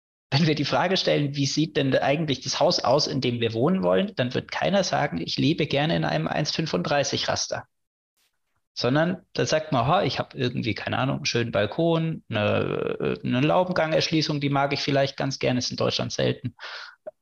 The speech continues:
Ähm, oder man, man freut sich so an Dingen, die eben nicht der Standard sind. Kein Mensch sagt, ich freue mich über mein definiertes, äh, standarddefiniertes Zimmer,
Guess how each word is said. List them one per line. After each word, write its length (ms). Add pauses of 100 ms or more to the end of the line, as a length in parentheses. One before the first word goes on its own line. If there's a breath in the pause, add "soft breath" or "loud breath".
(120)
Ähm, 360
oder 640 (200)
man, 260
man 140
freut 380
sich 180
so 160
an 160
Dingen, 340
die 240
eben 200
nicht 340
der 140
Standard 500
sind. 380 (140)
Kein 220
Mensch 160
sagt, 320
ich 160
freue 240
mich 220
über 160
mein 240
definiertes, 840
äh, 200
standarddefiniertes 1080
Zimmer, 340